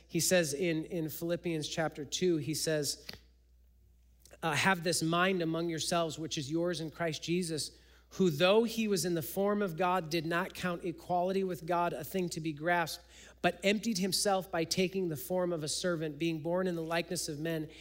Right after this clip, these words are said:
and being found in human form, he humbled himself by becoming obedient to the point of death, even death on a cross. Therefore, God has highly exalted him and bestowed on him the name that is above every name, that at the name of Jesus, every knee should bow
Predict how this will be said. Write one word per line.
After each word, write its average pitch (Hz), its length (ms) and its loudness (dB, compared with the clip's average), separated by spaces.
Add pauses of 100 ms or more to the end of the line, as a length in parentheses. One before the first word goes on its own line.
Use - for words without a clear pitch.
(160)
and 175 140 -2
being 170 200 2
found 208 420 4
in 185 100 2
human 160 300 0
form, 165 360 -2 (240)
he 180 160 -2
humbled 226 580 0 (240)
himself 160 960 4 (300)
by 156 100 4
becoming 165 400 2
obedient 175 540 2
to - 80 -4
the 156 80 -4
point 156 240 -2
of 131 100 -6
death, 143 320 0
even 175 300 0
death 151 240 0
on 135 80 -2
a 123 40 -6
cross. 107 540 -10 (840)
Therefore, 202 340 8
God 190 220 6
has 175 180 0
highly 202 340 6
exalted 180 460 2
him 185 120 4
and 165 100 -2
bestowed 185 380 2
on 180 140 2
him 180 220 0
the 170 80 0
name 185 360 4
that 175 120 0
is 170 120 -2
above 185 460 4
every 196 460 0
name, 170 320 0
that 170 100 -2
at 175 100 0
the 185 80 0
name 190 200 4
of 190 100 0
Jesus, 170 500 -4
every 185 240 0
knee 180 180 0
should 170 220 -4
bow 165 340 0